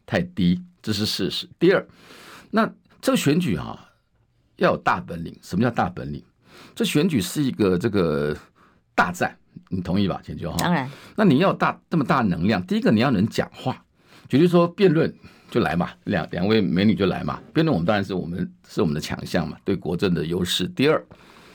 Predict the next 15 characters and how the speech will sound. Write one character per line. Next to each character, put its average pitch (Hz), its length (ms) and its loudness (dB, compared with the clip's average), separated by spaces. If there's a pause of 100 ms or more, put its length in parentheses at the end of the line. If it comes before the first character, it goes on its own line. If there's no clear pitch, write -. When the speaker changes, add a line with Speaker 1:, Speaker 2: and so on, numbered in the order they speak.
(320)
Speaker 1:
我 127 120 2
们 156 80 4
经 208 160 0
历， 214 220 4 (160)
经 202 160 -2
历 190 100 6
过 165 180 4
一 139 60 2
个 110 180 2
世 117 220 -4
界 131 100 4
大 104 200 0
战， 92 200 -4 (440)
哪 92 220 -2
一， 87 120 0